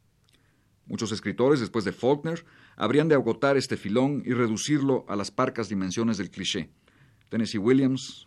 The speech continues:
Erskine Caldwell, Truman Capote. Irving Howe hace notar que el sur es la única región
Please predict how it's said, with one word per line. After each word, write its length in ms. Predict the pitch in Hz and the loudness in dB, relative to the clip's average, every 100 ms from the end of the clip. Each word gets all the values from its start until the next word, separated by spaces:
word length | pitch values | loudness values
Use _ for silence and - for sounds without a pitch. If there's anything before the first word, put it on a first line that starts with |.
| - | -12
Erskine 360 | 95 - 92 | -10 -6 -8
Caldwell, 520 | 87 127 123 120 113 - _ _ _ _ _ _ _ _ _ | -2 0 0 0 -2 -6 _ _ _ _ _ _ _ _ _
Truman 280 | 135 131 | 2 2
Capote. 440 | 117 95 95 - - _ _ _ _ _ _ _ _ _ _ _ _ _ _ _ _ _ _ _ _ _ _ _ _ _ _ _ | 0 -4 -6 -8 -20 _ _ _ _ _ _ _ _ _ _ _ _ _ _ _ _ _ _ _ _ _ _ _ _ _ _ _
Irving 280 | - 170 175 | 2 4 4
Howe 340 | 175 175 - - | 6 6 4 -4
hace 200 | 143 160 | -6 -2
notar 500 | 151 - - 78 - - _ _ _ _ _ - _ _ | -2 2 2 0 -4 -20 _ _ _ _ _ -20 _ _
que 120 | - 117 | 2 2
el 80 | |
sur 340 | 107 - 185 - | 2 0 0 0
es 120 | 123 | 0
la 100 | 123 | 2
única 340 | 117 190 170 123 | 4 4 4 2
región 600 | 110 92 - 165 87 | 2 -2 0 0 0